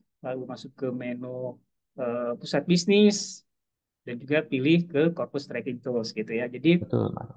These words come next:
Speaker 1: ya, mengingatkan kembali, <clears throat> tadi sudah diinfokan bahwa mulai Juli dua ribu dua puluh empat, eh, MyBiz akan dikonsolidasikan dengan Corpus Tracking Tools. Jadi akan menjadi satu platform di mana sahabat M W bisa nih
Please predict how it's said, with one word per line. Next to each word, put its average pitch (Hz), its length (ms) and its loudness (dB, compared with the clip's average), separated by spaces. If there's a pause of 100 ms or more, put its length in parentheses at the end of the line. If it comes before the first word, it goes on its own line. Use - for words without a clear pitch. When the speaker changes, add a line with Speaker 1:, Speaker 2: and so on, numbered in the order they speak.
(120)
Speaker 1:
ya, 131 240 -4
mengingatkan 156 400 4
kembali, 160 480 6 (160)
<clears throat> - 320 6 (520)
tadi 170 140 6
sudah 170 220 6
diinfokan 143 640 4
bahwa 165 480 4 (240)
mulai 147 320 2
Juli 135 400 -6
dua 147 240 4
ribu 131 240 -2
dua 120 160 -6
puluh 117 80 -6
empat, 135 480 2 (400)
eh, 120 240 -12
MyBiz 123 640 -6
akan 120 480 -4
dikonsolidasikan 117 1040 0
dengan 139 240 2
Corpus 175 400 0
Tracking 143 380 2
Tools. 175 400 -2 (340)
Jadi 123 240 -8
akan 120 400 -6
menjadi 120 320 -8
satu 113 380 -10
platform 131 760 -2
di 117 80 -6
mana 120 400 0
sahabat 123 480 -8
M 123 160 -2
W 180 240 4
bisa 139 480 -2
nih 131 160 -4